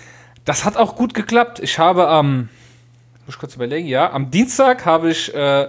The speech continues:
den Umschlag in den Briefkasten gesteckt mit dem Rezept und der Empfehlung vom Arzt. Hab am Mittwoch die Bestätigung bekommen, dass die Ware rausging und am Donnerstag früh war die Ware in einem gekühlten Paket da.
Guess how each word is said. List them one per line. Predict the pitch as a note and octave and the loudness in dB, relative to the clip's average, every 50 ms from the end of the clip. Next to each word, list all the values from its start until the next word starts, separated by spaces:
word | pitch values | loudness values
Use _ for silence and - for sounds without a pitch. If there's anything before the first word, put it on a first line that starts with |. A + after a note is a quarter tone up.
| - - - - - _ | -4 -12 -20 -20 -14 _
den | - C3+ - | -6 -2 0
Umschlag | F3+ G#3+ G#3+ - C4 A#3+ A#3 E3+ | 2 2 2 4 2 2 2 2
in | C#3+ | -2
den | C#3 C3+ | -6 -4
Briefkasten | - G3 G3+ - C#4 C4+ C4+ - B3+ A#3 | -4 -6 -2 0 0 -2 0 -2 -6 -6
gesteckt | C4+ - - C4+ B3+ - | -6 -4 -4 -4 -4 -4
mit | E3 D#3 - | -6 -6 -6
dem | D#3+ C#3+ | -4 -4
Rezept | C3+ C3 C3 - G3+ - - - | -6 -6 -2 -2 -2 -2 -2 -4
und | E3 C#3+ | -4 -2
der | C#3+ | -2
Empfehlung | C3 C3+ C3 - D3+ D3 D#3 D3 | -2 -4 -4 -6 -4 -4 -4 -4
vom | - - B2 A2+ | -4 -4 -4 -2
Arzt. | G#2+ E3 A#3 - - - - - - - - - - - - - - - _ _ _ _ _ - | 0 0 0 0 -2 -8 -16 -20 -20 -20 -20 -20 -20 -20 -20 -20 -20 -20 _ _ _ _ _ -2
Hab | D#3+ D#3+ - - | -2 -2 0 0
am | D3 D3 D3 D#3+ | -2 0 2 2
Mittwoch | F#3+ A#3+ A#3+ C#4 C4+ B3 - | 0 0 2 2 2 2 2
die | - G3+ | 0 -6
Bestätigung | D#3 D3+ - - F3+ F#3+ A#3 B3 A3 G#3+ G#3+ | -6 -6 -4 0 0 0 2 2 0 0 0
bekommen, | G3+ F3 - F#3 F#3+ F#3+ | -2 -2 0 0 0 0
dass | F3+ E3 - | 0 -2 -4
die | - C3 B2+ | -4 -4 0
Ware | C#3 E3+ A#3+ B3+ B3 A#3+ A#3+ | 2 2 2 2 0 0 2
rausging | B3+ B3 A#3+ - - A#3+ A#3 | 2 0 0 -2 -4 -2 0
und | G#3+ | 0
am | E3+ D#3 D3 | 0 0 0
Donnerstag | - F3 F#3 G#3 F#3+ - G#3 F#3+ - | 2 2 2 2 2 2 0 0 -2
früh | - - - F3+ F#3+ E3+ | -2 -6 -6 -6 -2 0
war | E3 D#3 D#3 | 2 0 0
die | D3+ C#3 | 0 2
Ware | C#3+ D3+ D#3 E3 D#3+ D#3+ | 4 4 4 4 2 0
in | D3 D3 | -2 -2
einem | C#3 C#3 C#3 | -4 -4 -6
gekühlten | C3+ C3+ - - G3 G#3 A3+ A3 - G3 - | -8 -12 -4 0 0 0 2 0 -4 -6 -4
Paket | - D3+ C#3 - - D#3 D#3 D#3 | -2 -2 -2 0 0 -2 -2 -2
da. | - A2 G2 - | -4 -6 -6 -6